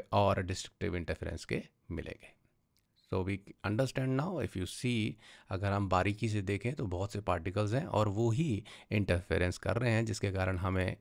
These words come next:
ऐसा पॉइंट मिल रहा है। Let us come back, अभी बाहर निकलते हैं यहाँ से। और अब हम, क्योंकि ये छोटा सा स्लिट तो कुछ हेल्प करने वाला नहीं है,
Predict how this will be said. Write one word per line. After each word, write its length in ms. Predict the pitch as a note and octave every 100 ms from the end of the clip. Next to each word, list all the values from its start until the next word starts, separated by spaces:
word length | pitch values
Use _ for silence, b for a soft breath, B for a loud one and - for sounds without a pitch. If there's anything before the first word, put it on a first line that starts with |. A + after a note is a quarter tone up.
| -
ऐसा 220 | E2+ F#2
पॉइंट 280 | - D#2+ -
मिल 100 | - -
रहा 80 | -
है। 120 | - - _ _ _ _ _ b b b -
Let 200 | B2 D3+
us 100 | -
come 220 | B2+ B2+ G#2
back, 260 | G#2 C3
अभी 140 | G#2 G#2
बाहर 280 | F#2+ G2 A2
निकलते 400 | G#2 G2 G2 A2+
हैं 120 | G2+
यहाँ 160 | F2+
से। 160 | F2 - - _ _ _ _ b b b b _
और 380 | G2+ G2+ G2+ G2+ - _ _ _ - -
अब 180 | B2+ C3
हम, 320 | C3 C3 C3 - _ _ _ _ _ - -
क्योंकि 260 | G2+ G2+
ये 420 | A#2 A2+ A2+ G2+ -
छोटा 320 | - G#2+ G2+ A2+
सा 140 | A#2
स्लिट 380 | - - A2 A2
तो 100 | A2+
कुछ 200 | A2+ -
हेल्प 260 | - A#2+ -
करने 300 | C3 C#3 C#3+
वाला 220 | A#2+ G#2+
नहीं 220 | G#2 G2
है, 180 | G2+ G2